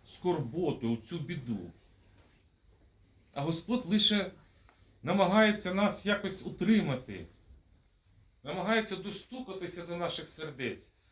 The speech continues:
тим паче до українців. Ми ж сама віруюча нація в світі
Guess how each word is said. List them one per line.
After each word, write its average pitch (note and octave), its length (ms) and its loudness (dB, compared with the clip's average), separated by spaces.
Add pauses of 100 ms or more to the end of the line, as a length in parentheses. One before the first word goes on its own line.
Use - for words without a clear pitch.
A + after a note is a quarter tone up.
(120)
тим C#3+ 160 -12
паче F#3 280 -2
до G3+ 140 -2
українців. G3+ 760 -6 (1600)
Ми F#3 100 -6
ж G3 80 -2
сама B3 320 2
віруюча A3+ 640 0
нація A#3 400 0
в - 60 -6
світі A3 580 -4